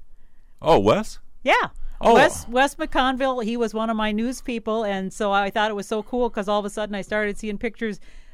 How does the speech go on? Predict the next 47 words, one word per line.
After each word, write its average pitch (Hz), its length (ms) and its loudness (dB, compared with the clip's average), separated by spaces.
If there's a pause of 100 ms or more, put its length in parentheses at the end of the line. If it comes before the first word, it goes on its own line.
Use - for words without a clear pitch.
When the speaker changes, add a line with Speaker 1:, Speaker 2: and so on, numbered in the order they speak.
(120)
Speaker 2:
uh, 175 320 2
on 185 340 -4
his, 175 340 -8 (220)
well, 160 240 -6 (100)
your 185 220 -8
daughter, 233 480 -2
I 180 80 -6
guess 175 180 -8
is, 180 140 -12 (160)
that's - 220 -10
your 180 80 -8
daughter. 185 500 -2
Speaker 1:
Yeah. 202 240 2
Speaker 2:
Um, 185 480 -2
and 190 340 -8
there's 190 320 -6
Wes, 240 340 -4
and 190 120 -6
I 175 80 -2
thought, 165 240 -6
"Oh, 330 140 2
wow, 349 220 4
he's, 330 280 -8
he's 277 260 -6
related 254 420 -4
to 247 60 -6
Jack 233 240 -2
Considine 190 540 -6
now." 156 140 -8
So, 240 120 -8
yes, 233 240 0
he 254 120 -6
was 240 160 -4
a 190 40 0
Speaker 1:
I'm 175 220 0
not 226 140 4
sure 160 160 2
he 147 40 4
wants 147 220 2
to 156 80 -4
admit 139 240 -2
that 107 160 2
in 123 60 -2
public, 95 340 2
Speaker 2:
Oh, 254 80 10
Speaker 1:
but 262 120 8
Speaker 2:
okay. 240 280 0